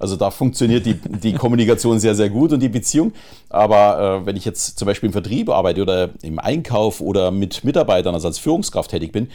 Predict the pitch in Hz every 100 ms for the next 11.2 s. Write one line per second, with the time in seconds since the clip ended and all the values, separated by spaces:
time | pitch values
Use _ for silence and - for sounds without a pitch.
0 | - 101 104 127 156 139 135 135 151 98
1 | - - 107 147 156 113 104 - - 101
2 | 104 95 117 120 98 90 104 135 131 104
3 | 78 80 82 78 92 - - 98 127 123
4 | 107 123 185 131 90 82 80 - 82 80
5 | 65 - 78 - - - 113 110 131 135
6 | 110 120 123 - - 113 156 160 - 87
7 | 175 - - - - - - 127 113 117
8 | 110 113 107 104 90 87 143 143 120 107
9 | 127 135 135 117 110 95 85 113 127 98
10 | 110 127 113 113 107 110 - 143 156 -
11 | 73